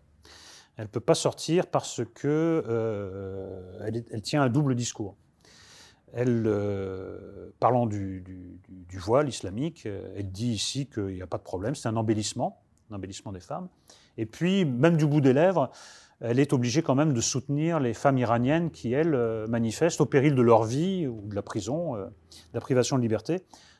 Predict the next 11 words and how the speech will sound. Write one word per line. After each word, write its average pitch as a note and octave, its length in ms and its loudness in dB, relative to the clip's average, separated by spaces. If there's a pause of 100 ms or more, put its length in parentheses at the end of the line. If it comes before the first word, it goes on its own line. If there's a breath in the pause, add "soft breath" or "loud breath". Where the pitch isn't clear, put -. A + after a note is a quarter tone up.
(160 soft breath)
euh, B2+ 840 -4
qui - 180 -12
souhaitent, E3 320 -2
euh, C3 240 2
enle-, C#3 260 2
enlever C3+ 260 2
leur C#3+ 160 6
voile. G#2 220 -2 (180)
Donc, D#3+ 200 4
en E3 60 8
fait, G3+ 240 8